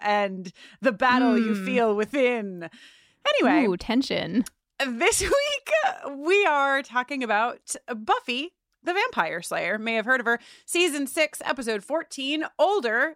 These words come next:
Speaker 1: and Far Away. An episode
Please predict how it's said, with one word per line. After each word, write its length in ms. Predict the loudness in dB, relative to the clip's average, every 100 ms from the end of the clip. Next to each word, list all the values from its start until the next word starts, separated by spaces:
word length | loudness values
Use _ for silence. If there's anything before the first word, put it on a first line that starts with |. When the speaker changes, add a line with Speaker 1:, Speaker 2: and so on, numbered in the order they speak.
| -6
Speaker 1:
and 180 | -6 -6
Far 480 | -4 -2 -2 -4 -6
Away. 560 | -6 -2 -2 -2 -8 -16 _ -20 -20 -20 _ -2 -2
An 100 | 2
episode 680 | 0 2 -2 2 2 2